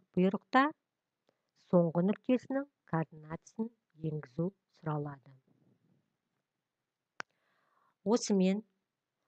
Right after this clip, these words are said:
бүгінгі дәрісімізді аяқтаймыз.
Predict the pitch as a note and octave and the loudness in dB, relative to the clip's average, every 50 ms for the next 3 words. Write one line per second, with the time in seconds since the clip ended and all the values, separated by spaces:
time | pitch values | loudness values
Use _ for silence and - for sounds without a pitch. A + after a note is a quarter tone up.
0 | _ _ _ _ _ D#3+ F#3+ G#3+ A3 A3+ A3 G3+ F#3+ E3+ D#3 D3 _ _ _ _ | _ _ _ _ _ 2 2 4 4 4 2 2 2 0 0 -4 _ _ _ _
1 | _ _ _ _ _ - F#3 F3+ F#3+ F3+ - - - E3+ D#3+ C#3+ - E3+ D#3+ D#3+ | _ _ _ _ _ 2 6 6 6 4 2 -2 -2 -2 -2 -2 -2 -2 -2 0
2 | E3 D#3 - _ - - D#3+ D#3 D#3+ E3 F3+ A3 B3+ | -2 -2 -4 _ -6 -4 -2 -2 -2 -2 -4 -4 -6